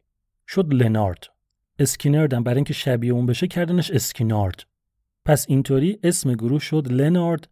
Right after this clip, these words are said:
اسکینارد. همه چیز داشت خوب پیش میرفت تا اینکه یه کمپانی پا پیش گذاشت و باهاشون توافق کرد که در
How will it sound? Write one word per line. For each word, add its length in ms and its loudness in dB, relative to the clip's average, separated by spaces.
اسکینارد. 680 -2
همه 260 4
چیز 220 -2
داشت 240 -2
خوب 180 -4
پیش 240 0
میرفت 360 0
تا 100 4
اینکه 220 2
یه 160 2
کمپانی 500 0
پا 200 -2
پیش 240 -2
گذاشت 420 -6
و 100 0
باهاشون 440 0
توافق 520 -2
کرد 260 -6
که 120 -4
در 260 -2